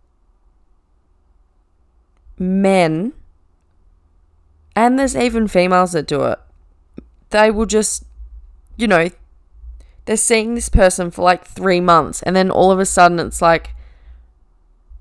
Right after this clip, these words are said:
"See ya." Poof. Poof.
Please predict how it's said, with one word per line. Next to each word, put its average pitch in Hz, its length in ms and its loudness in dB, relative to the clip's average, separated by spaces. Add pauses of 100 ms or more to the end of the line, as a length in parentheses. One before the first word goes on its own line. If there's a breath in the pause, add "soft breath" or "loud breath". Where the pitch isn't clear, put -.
(200)
"See 233 200 -4
ya." 202 180 -2 (540)
Poof. - 500 0 (760)
Poof. - 540 0